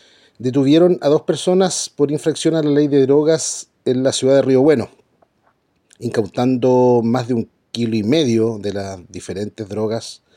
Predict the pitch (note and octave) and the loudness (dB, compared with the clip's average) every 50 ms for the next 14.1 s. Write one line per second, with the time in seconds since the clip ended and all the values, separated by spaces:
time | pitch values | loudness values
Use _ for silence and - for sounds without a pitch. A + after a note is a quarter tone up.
0 | _ _ _ _ _ _ _ _ _ - A2+ - - - C3+ C#3 C#3+ D3 - - | _ _ _ _ _ _ _ _ _ -12 -12 -8 -2 0 2 2 2 0 -2 -4
1 | - - C3 B2+ B2+ B2+ A#2+ A#2+ B2 A#2 A2+ A2+ - - G#2+ F#2+ G#2 A#2 A#2+ A#2+ | -8 -6 -4 -2 -2 0 0 0 -2 -2 -2 -4 -6 -8 -8 -6 -6 -6 -6 -6
2 | G#2+ A2 G#2+ F#2+ F#2+ G2+ G2+ G2 F#2+ F2+ F2+ _ _ _ _ _ _ _ - - | -6 -8 -10 -8 -8 -8 -6 -6 -6 -10 -12 _ _ _ _ _ _ _ -12 -10
3 | A#2+ G#2+ G2 - _ - A#2+ B2 C3 B2+ C3 C3+ A#2+ - - _ - G#2+ G#2 G2+ | -8 -8 -8 -8 _ -2 -2 0 0 0 0 0 0 -2 -6 _ -8 -8 -6 -6
4 | G2 F#2+ F#2+ F#2+ F#2 G2+ G#2 G2+ G2+ G2+ F2+ F#2+ G2 G2 F#2+ G#2+ G#2 - - _ | -6 -6 -6 -8 -6 -6 -6 -6 -6 -6 -6 -4 -4 -4 -2 -4 -4 -6 -8 _
5 | _ _ _ _ _ _ _ _ _ _ _ _ _ _ _ _ _ _ _ _ | _ _ _ _ _ _ _ _ _ _ _ _ _ _ _ _ _ _ _ _
6 | _ _ _ _ _ _ _ _ _ _ _ _ _ _ _ - A#2 A#2+ B2 A#2+ | _ _ _ _ _ _ _ _ _ _ _ _ _ _ _ -2 0 2 2 2
7 | - - A#2+ - - D3 D3 D3+ E3 F3 F3 D#3 - - - - - A#2 B2 B2 | 0 -2 -6 -4 0 2 2 4 4 2 2 0 -2 -4 -6 -6 -8 -8 -4 -2
8 | B2 B2 G#2 A2+ A2+ A#2+ C3 C#3 C3 A2+ A#2+ G2 - _ - B2+ C3 C3+ C3+ B2 | -2 -2 -2 0 0 0 0 0 0 -2 -4 -4 -6 _ -4 -2 -2 -2 -2 -4
9 | - _ _ - A2+ A2+ A#2 A#2+ A2+ B2+ A#2+ A2+ A2+ G#2+ G2+ G#2+ - - A2 G2 | -8 _ _ -4 0 0 0 0 0 0 -2 -2 -2 -4 -6 -8 -8 -6 -4 -2
10 | A2+ A#2+ B2+ A#2+ A#2 A2 A2 A2+ A#2 A#2 A2+ A2 G#2+ G2+ - - A#2 G#2+ G#2 E2+ | 0 0 0 0 -2 -2 -2 -2 -2 -2 -2 -4 -6 -6 -8 -6 -4 -4 -2 0
11 | C3 C3+ B2+ B2 C3+ C#3+ D3+ C#3+ - E3 F3 E3+ - _ _ _ _ _ - A#2 | 2 2 4 4 4 2 0 0 0 0 0 0 -2 _ _ _ _ _ -4 -2
12 | A2+ B2+ A#2 - - _ _ _ - C#3+ C3+ C#3+ D3 E3 E3+ D3+ - - D3+ D3+ | -2 -2 -2 -4 -6 _ _ _ 2 2 4 4 4 2 2 0 0 0 0 0
13 | C#3 - E3 D3+ - C#3+ C3 B2 - A2 A#2 A2 A2 B2+ C#3 D3 C3+ - - - | 0 0 -4 -4 0 0 0 0 0 0 0 0 2 2 2 2 0 -2 -6 -10
14 | - | -10